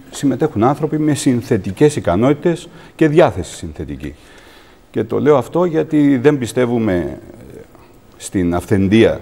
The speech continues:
κάποιου σε ένα κράτος, ιδιαίτερα που δεν έχει αυτάρκεια, και χρειάζεται αυτό το σύνθημα που είπε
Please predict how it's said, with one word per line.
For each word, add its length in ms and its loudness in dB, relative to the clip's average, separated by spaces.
κάποιου 540 -2
σε 180 -4
ένα 480 -2
κράτος, 420 0
ιδιαίτερα 440 -2
που 100 -12
δεν 160 -4
έχει 200 -6
αυτάρκεια, 600 -2
και 120 -8
χρειάζεται 840 0
αυτό 340 -2
το 300 -4
σύνθημα 460 -2
που 140 -4
είπε 520 -4